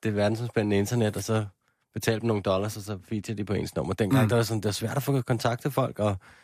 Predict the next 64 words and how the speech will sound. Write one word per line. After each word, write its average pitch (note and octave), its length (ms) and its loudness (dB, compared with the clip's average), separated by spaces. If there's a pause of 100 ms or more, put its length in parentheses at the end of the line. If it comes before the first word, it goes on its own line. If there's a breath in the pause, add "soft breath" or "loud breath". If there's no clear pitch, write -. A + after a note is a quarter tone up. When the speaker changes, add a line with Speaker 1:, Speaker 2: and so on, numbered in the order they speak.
(160 loud breath)
Speaker 1:
sende, G#2 420 2
øh, F2+ 360 2 (160)
datbånd G#2+ 440 -2 (200)
over A#2 220 0
Atlanten G#2+ 480 -2
med A2+ 120 2
gammeldags G#2+ 440 0
post A2+ 360 -2
for G#2 260 0
at G#2 80 -2
Speaker 2:
Ja, C3+ 80 4
Speaker 1:
få C3+ 40 4
Speaker 2:
det C3+ 80 4
er C3 40 2
Speaker 1:
vokaler A#2+ 200 2
Speaker 2:
præcis. A#2+ 140 2
Speaker 1:
og A2+ 60 2
sådan B2+ 100 -6
noget. A2 120 2
Så G#2+ 60 -6
det A#2+ 200 -2
var C3 140 2
bare C#3+ 200 0
lidt A2 160 -2
sværere. F2+ 340 -2 (160)
Speaker 2:
Der B2+ 60 2
var C3 100 4
flere D#3 240 2
led C#3+ 280 2 (280)
Speaker 1:
Så - 120 -2
Speaker 2:
til, A#2+ 100 2
Speaker 1:
vi C3 60 6
Speaker 2:
til C#3+ 80 4
Speaker 1:
skulle - 220 4
Speaker 2:
det. B2+ 100 2
Speaker 1:
sikkert, C3 280 -2
sikkert D3 280 -2
dengang C3 320 0
skulle A#2+ 160 -4
vi G#2+ 60 -2
sikkert A#2 240 0
have B2 80 2
flyttet F#2+ 240 -4
til G2 140 -2
New F#2 100 2
York, F#2+ 240 0
og A2+ 60 -10
så G2 120 -8
bare F2+ 420 -2
gået G2 260 2
for G2+ 120 2
den F#2 100 -2
der, G#2 160 0 (120)
hvis F#2 220 -16
vi G2 60 -10
skulle F#2 260 -10
have E2+ 140 -6
Speaker 2:
Mm. A2 340 2 (180)
Speaker 1:
opnået G2 320 0
det, G2 80 2
vi F#2 60 -4
gerne F2+ 200 0
ville, F2 240 -4
ikke? C#3 100 -8